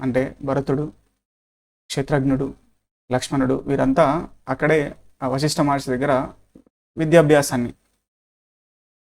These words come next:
అంటే ఆ బ్రహ్మజ్ఞానాన్ని తెలుసుకున్నారు. తెలుసుకున్న తర్వాత ఒకానొక సమయం తర్వాత, అంటే ఆ విద్యను అభ్యసించిన తర్వాత మళ్ళీ so వా-, ఆ, అయోధ్యకి వచ్చేస్తారనమాట,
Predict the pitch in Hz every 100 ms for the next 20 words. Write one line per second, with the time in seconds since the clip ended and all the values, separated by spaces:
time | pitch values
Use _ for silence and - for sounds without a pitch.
0 | _ _ _ 147 135 127 131 143 151 151
1 | 147 151 147 - 139 - 139 123 85 -
2 | _ - 135 - 135 131 139 147 131 -
3 | - 165 165 160 160 160 160 180 175 156
4 | 160 156 131 117 139 131 - 131 127 127
5 | 135 147 135 135 147 135 135 123 131 135
6 | 190 - _ _ _ _ _ _ _ -
7 | 196 185 139 - - - 180 165 160 131
8 | - 156 143 135 135 - - _ _ _
9 | _ _ _ 147 165 170 175 190 175 151
10 | 160 - 117 113